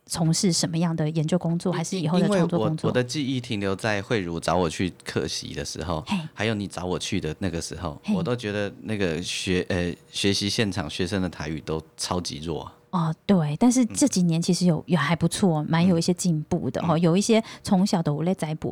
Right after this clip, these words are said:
Speaker 2: 嗯。
Speaker 1: 但是这个其实有点两极，这个现象有点两极啦，
Speaker 2: 嗯。
Speaker 1: 就是台语好的人其实蛮好的，
Speaker 2: 嗯。
Speaker 1: 吼，然后台语弱的其实是，其实是大多数，
Speaker 2: 嗯，嗯。
Speaker 1: 那好的可能都来我们台湾系了。
Speaker 2: 嗯，嗯。
Speaker 1: <laughs> 好，那这个当然是一个原因，然后第二个是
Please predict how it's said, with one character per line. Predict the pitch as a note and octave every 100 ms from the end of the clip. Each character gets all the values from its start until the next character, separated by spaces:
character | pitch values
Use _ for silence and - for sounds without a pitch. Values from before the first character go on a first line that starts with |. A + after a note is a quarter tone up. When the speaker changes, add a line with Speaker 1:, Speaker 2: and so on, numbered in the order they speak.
| -
Speaker 2:
嗯。 | - -
Speaker 1:
但 | C#4+
是 | C#4+
这 | C4 C4+
个 | F#3+ - _
其 | - F3
实 | F3+
有 | F3
点 | F3 D#3
两 | D#3+ D3+ -
极， | - - - G3+
这 | G#3
个 | G3
现 | G3+
象 | F3+ E3+
有 |
点 | D#3 D#3
两 | D#3 F#3
极 | - - -
啦， | - - -
Speaker 2:
嗯。 | G3
Speaker 1:
就 | G3
是 | G3+ - - -
台 | - G#3
语 | A3+
好 | G3+ D#3
的 | D#3+
人 | D#3 D#3
其 | - E3+
实 | D#3
蛮 | E3 -
好 | C#3+ - F3 -
的， | - -
Speaker 2:
嗯。 | A2+
Speaker 1:
吼， | - - - -
然 | G#3+
后 | A#3 B3
台 | F#3 E3+
语 | F3 D#3 F3
弱 | G3 F3 D#3+
的 | D#3
其 | - D#3+
实 | D3+
是， | - E3+ - _ -
其 | - D3
实 |
是 | D#3
大 | D#3 D#3
多 | D3+ D3
数， | D#3 A2 D3
Speaker 2:
嗯， |
嗯。 | - G3
Speaker 1:
那 |
好 | F3+ F3
的 | E3+
可 | F3
能 | E3+
都 | F#3+
来 | F3+
我 | D#3
们 | D#3+
台 | F3+
湾 | F#3 C#3+ C4+
系 | - - - B3
了。 | A#3
Speaker 2:
嗯， | G#3+
嗯。 | E4+ B4 G4
Speaker 1:
<laughs> | G4+ D#4+
好， | C#4
那 | E4
这 | D#4+
个 | D#4+ C#4
当 | D4
然 | B3
是 | B3 B3
一 | G#3+
个 | G3
原 | G3+
因， | A3
然 | B3
后 |
第 | C#4+
二 | A#3+
个 | G#3+
是 | B3